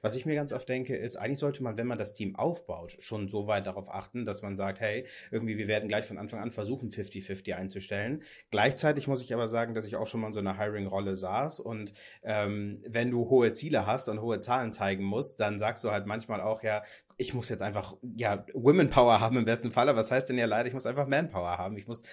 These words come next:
Leute kriegen, ich nehme egal welches Geschlecht.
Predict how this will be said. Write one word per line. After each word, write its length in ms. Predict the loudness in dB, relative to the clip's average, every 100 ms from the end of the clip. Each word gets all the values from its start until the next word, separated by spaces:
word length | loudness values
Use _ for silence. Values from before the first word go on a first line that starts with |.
| 2
Leute 340 | 8 8 6
kriegen, 280 | 0 0 2
ich 80 | 2
nehme 240 | 2 0
egal 340 | 2 4 6 4
welches 300 | 0 -4 -8
Geschlecht. 480 | -8 -2 -2 -2